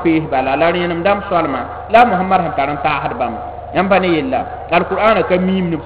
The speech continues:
sũyã ye, Alkur'ana ka rãmb b sũyã ye. La Seydina Abubakar dãmb sã n da karem Alkur'ana, bãmb nintãmã yʋrda. Bala bõe yĩnga a bee sũur wã wẽnd yɛɛsgo, tɩ Alkur'an waazu rãmbã masã la Alkur'an saglsa a nafdba. Ya rẽ n kɩ tɩ Wẽnnaam yeele,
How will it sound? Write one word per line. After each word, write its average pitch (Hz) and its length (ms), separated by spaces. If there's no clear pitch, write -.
sũyã 156 200
ye, 135 120
Alkur'ana 185 500
ka 156 160
rãmb 156 220
b 143 40
sũyã 135 180
ye. 120 100
La 156 80
Seydina 254 280
Abubakar 190 460
dãmb 170 180
sã 160 140
n 151 40
da 147 60
karem 139 260
Alkur'ana, 147 520
bãmb 196 200
nintãmã 190 380
yʋrda. 131 380
Bala 160 280
bõe 160 160
yĩnga 196 360
a 175 60
bee 160 320
sũur 208 180
wã 190 200
wẽnd 170 200
yɛɛsgo, 156 380
tɩ 170 80
Alkur'an 175 560
waazu 156 320
rãmbã 156 240
masã 165 220
la 151 160
Alkur'an 143 400
saglsa 131 480
a 147 80
nafdba. 151 480
Ya 139 140
rẽ 196 100
n 180 60
kɩ 175 160
tɩ 170 80
Wẽnnaam 143 380
yeele, 151 260